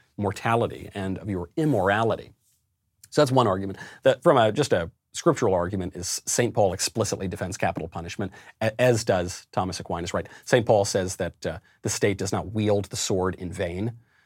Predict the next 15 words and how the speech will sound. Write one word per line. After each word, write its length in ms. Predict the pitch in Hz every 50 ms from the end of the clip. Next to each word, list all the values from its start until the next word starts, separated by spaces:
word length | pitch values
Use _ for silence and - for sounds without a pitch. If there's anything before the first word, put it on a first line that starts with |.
| _ _ _ _ _ _ _ _ _ 95
uh, 100 | 98 -
and 260 | 127 110 95 92 92 -
that 260 | - 101 90 82 -
the, 120 | 95 87
the, 260 | - - 90 85 85 - _ _ - - - - -
the 80 | -
civil 360 | - - - 156 131 113 101
authority 520 | 95 - - 95 95 92 95 95 92 90 - -
is 260 | 123 107 104 104 - -
acting 640 | - 101 95 98 - - 113 107 104 107 110 117 - - _ _
as 320 | 98 92 92 92 - - - -
a 240 | 87 87 87 85 85
mediator 580 | 87 98 107 101 101 101 98 98 90 104 87
of 100 | 78 -
justice 640 | - - 98 92 - - - 131 123 120 - -